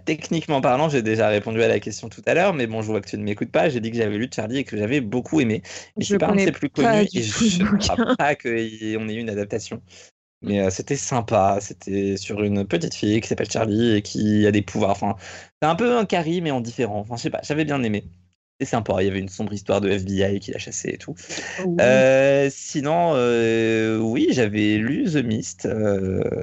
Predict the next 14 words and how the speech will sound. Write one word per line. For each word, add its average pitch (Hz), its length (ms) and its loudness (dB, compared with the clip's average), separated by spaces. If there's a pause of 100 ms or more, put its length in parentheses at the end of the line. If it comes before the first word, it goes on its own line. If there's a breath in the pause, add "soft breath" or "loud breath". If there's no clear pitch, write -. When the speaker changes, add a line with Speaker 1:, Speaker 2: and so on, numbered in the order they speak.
(180)
Speaker 1:
avant 110 300 0
de 107 100 4
voir 101 400 2
Speaker 2:
Ah. 127 200 2
Speaker 1:
The 98 40 2
Mist. - 380 -2 (600 loud breath)
<laughs> - 100 -2 (840 loud breath)
J'ai 127 240 6
feuilleté, 202 680 2
euh, 170 760 2 (340)
comment 120 160 -6
ça 110 120 -10
s'appelle 107 380 0
déjà ? 107 340 0